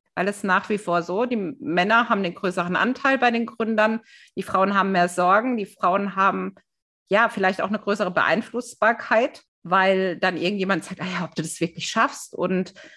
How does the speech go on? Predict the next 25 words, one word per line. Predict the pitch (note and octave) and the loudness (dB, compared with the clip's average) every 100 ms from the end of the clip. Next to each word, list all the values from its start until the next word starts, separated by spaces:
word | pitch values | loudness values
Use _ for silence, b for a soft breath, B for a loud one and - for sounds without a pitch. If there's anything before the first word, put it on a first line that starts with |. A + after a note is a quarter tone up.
| B _ _ | B _ _
ja, | - F#3+ A3+ B3 C4 F3+ | -2 4 4 6 6 4
äh, | F#3 | 2
was, | F#3 - - | -2 -6 -8
was, | F3+ - - | -6 -6 -10
was | D3 E3+ F3+ | -4 -2 0
ist | G3 | 0
denn | F#3 | 2
dann | F#3+ G#3+ | 2 2
mit | F3 | 2
den | F3 | 2
Kindern?“ | F#3 C#4 C4+ D4+ G#3 - | 2 6 8 8 6 4
Oder | E3 E3 E3+ | 4 2 2
dann | E3 | 0
ist | E3 E3+ | 0 0
der | |
Mann | F3 G#3+ C#4 | 2 4 2
nicht | C#4 - | 0 0
mehr | C4+ | -2
glücklich. | C4+ C4+ D4 C#4+ | -2 -4 -4 -2
Also | F#3 G3 - _ - | -2 -2 -8 _ -2
klassisch | G#3+ B3 A#3 | -2 0 0
aus | F#3 G3 | 0 0
dem | F3 | 0
alten | D#3 F#3+ F#3+ | 0 0 -4
Rollenbild. | E3 D3 F3+ A3+ C4 F4 | -2 0 0 0 0 0